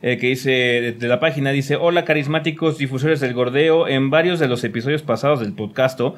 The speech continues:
han comentado la situación laboral de los creadores de videojuegos, tanto de programadores como de los artistas. Han hablado del crunch time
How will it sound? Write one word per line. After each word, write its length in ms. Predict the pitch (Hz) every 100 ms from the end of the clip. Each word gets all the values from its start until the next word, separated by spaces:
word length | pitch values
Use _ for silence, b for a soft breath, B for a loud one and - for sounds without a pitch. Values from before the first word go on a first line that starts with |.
| B B
han 160 | 160 160
comentado 400 | 175 151 147 156
la 100 | 139
situación 360 | 113 113 135 147
laboral 440 | 135 113 113 123
de 80 | 131
los 160 | 117
creadores 340 | - 107 107 110
de 80 | 110
videojuegos, 640 | 123 135 190 165 104 -
tanto 300 | - 113 107
de 100 | 110
programadores 720 | 107 107 110 113 135 160 160 156
como 220 | 120 104
de 200 | 101 101
los 180 | 101 101
artistas. 600 | 101 - 190 190 202 202 B B
Han 160 | - 135
hablado 280 | 131 127 127
del 140 | 131
crunch 380 | 131 151 143 -
time 240 | 113 95